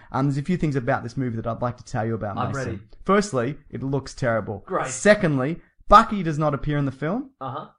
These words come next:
Speaker 2: Does
Speaker 1: Uh,
Speaker 2: he have, do, have they shoehorned in another
Speaker 1: They have. They, he has a
Speaker 2: sidekick
Speaker 1: female
Speaker 2: character?
Speaker 1: secretary who is
Speaker 2: Right.
Speaker 1: his, uh, helper. It also
Speaker 2: Uh-huh.
Speaker 1: says that
Speaker 2: Like
Speaker 1: the
Speaker 2: his helper, like he's got, has, has a disability.
Speaker 1: That's right.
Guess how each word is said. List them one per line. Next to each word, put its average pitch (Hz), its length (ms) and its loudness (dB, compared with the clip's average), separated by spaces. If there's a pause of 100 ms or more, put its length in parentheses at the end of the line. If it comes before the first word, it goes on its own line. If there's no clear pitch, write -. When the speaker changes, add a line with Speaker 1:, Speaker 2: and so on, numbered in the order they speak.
(300)
Speaker 2:
Does 143 100 2
Speaker 1:
Uh, 143 160 6
Speaker 2:
he 143 60 4
have, 151 180 -2
do, 151 180 -4
have 160 140 -8
they 160 160 -2
shoehorned 156 540 -4
in 131 80 -4
another 131 580 -4 (140)
Speaker 1:
They 151 160 4
have. 127 180 4
They, 127 200 4
he 147 80 6
has 143 160 4
a 143 80 4
Speaker 2:
sidekick 139 100 0
Speaker 1:
female 165 280 4
Speaker 2:
character? 151 360 4
Speaker 1:
secretary 131 800 -4 (260)
who 120 160 -2
is 117 160 -2
Speaker 2:
Right. 117 100 0
Speaker 1:
his, 110 160 -4
uh, 104 280 2 (240)
helper. 147 460 0 (280)
It 170 40 2
also 220 200 4
Speaker 2:
Uh-huh. 196 60 6
Speaker 1:
says 165 480 2 (180)
that 147 80 2
Speaker 2:
Like 135 80 0
Speaker 1:
the 147 80 -2
Speaker 2:
his - 80 -10
helper, 147 260 0
like 120 240 -8
he's 120 160 -14
got, 127 140 -14
has, 117 180 -8 (160)
has 127 140 -12
a - 20 -16
disability. 110 540 -12 (120)
Speaker 1:
That's 165 200 4
right. 131 180 4